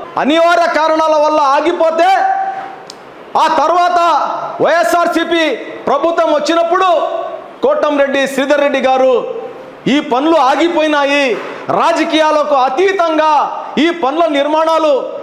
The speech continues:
నేను పూర్తి చేయాలా, ఇది నా బాధ్యత" అని చెప్పి ఒక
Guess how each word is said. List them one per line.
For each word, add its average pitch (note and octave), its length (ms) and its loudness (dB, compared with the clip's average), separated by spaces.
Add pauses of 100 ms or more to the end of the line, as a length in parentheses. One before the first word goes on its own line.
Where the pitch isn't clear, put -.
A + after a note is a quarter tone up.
నేను D4 200 2
పూర్తి F4 380 -2
చేయాలా, D#4 800 0
ఇది C#4+ 140 0
నా C4+ 120 2
బాధ్యత" D#4+ 520 0
అని E4 280 2
చెప్పి D4 540 0 (280)
ఒక G#3+ 140 0